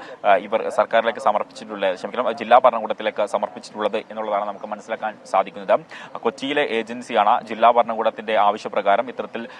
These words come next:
ഡ്രോൺ, ആ, പരിശോധന നടത്തുകയും ചെയ്തിട്ടുള്ളത്. തെർമൽ ഇമേജിംഗ് പരിശോധനയാണ്, ഇതിന്റെ റിപ്പോർട്ടാണ് ജില്ലാ ഭരണകൂടത്തിന് ഇന്നലെ രാത്രിയോടുകൂടി തന്നെ കൈമാറിയിട്ടുള്ളത്. അപ്പോൾ ഈ മേഖലയിൽ ഇനി ജീവന്റെ അംശമില്ല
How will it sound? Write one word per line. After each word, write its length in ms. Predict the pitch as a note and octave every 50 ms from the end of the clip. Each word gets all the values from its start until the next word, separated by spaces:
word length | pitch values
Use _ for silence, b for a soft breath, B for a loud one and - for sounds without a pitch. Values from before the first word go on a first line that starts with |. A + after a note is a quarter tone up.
| B B - -
ഡ്രോൺ, 240 | A#2+ C3+ C#3+ C3+ - -
ആ, 100 | G3 G3
പരിശോധന 560 | G3 - - A2 G#2+ - - A#2+ A#2 A#2 G#2+ -
നടത്തുകയും 520 | G#2 G#2 G#2 A2 - A#2 A2+ A#2+ A2+ G#2
ചെയ്തിട്ടുള്ളത്. 600 | - - G#2 G2 G#2 - - F#2+ F#2+ G2+ G#2+ - - B B B B -
തെർമൽ 340 | A#2+ A2+ A#2 A#2+ B2+ C3+ C3+ -
ഇമേജിംഗ് 400 | A2+ A2+ A#2+ A#2+ A#2 B2 C3 B2
പരിശോധനയാണ്, 800 | - A#2 G#2+ - - A#2 A2 A#2 A#2 A2 G2 F#2 G2 B2 C#3+ C3
ഇതിന്റെ 320 | G#2 G#2+ G2 A2+ A2+ A#2 A#2
റിപ്പോർട്ടാണ് 680 | A2+ A2+ - - B2 C#3 - C3 A2+ G#2 G2+ A2+ A#2+
ജില്ലാ 260 | - A2+ G#2+ G#2+ A2+ A2+
ഭരണകൂടത്തിന് 580 | A#2 A2+ G#2 A2 G#2+ A2 G#2+ G2+ - G#2+ A2
ഇന്നലെ 300 | G#2 - G#2+ A2 A2 A2+
രാത്രിയോടുകൂടി 640 | G#2+ G#2+ G#2 A2 - - B2 C3 B2+ B2+ A2+ A2 G#2 - A2
തന്നെ 180 | G#2+ G#2+ G#2+ - B B B -
കൈമാറിയിട്ടുള്ളത്. 640 | C3 C3 C3+ C#3+ C3+ A#2+ G#2+ G#2 - G2+ G2 G2 C#3+
അപ്പോൾ 300 | D#3 C3+ - C3 B2 B2+ -
ഈ 80 | A#2 C3
മേഖലയിൽ 460 | C3 B2+ A#2 A2 G#2+ A2+ A#2+ B2+ C3
ഇനി 280 | A#2 A2 G#2+ A2 A#2 A#2
ജീവന്റെ 480 | G#2+ G#2+ A2 A#2 A#2 B2 B2 B2 B2+
അംശമില്ല 640 | A#2 G#2+ G#2+ G#2+ - - A#2+ A2+ G#2+ G#2+ A2+ G#2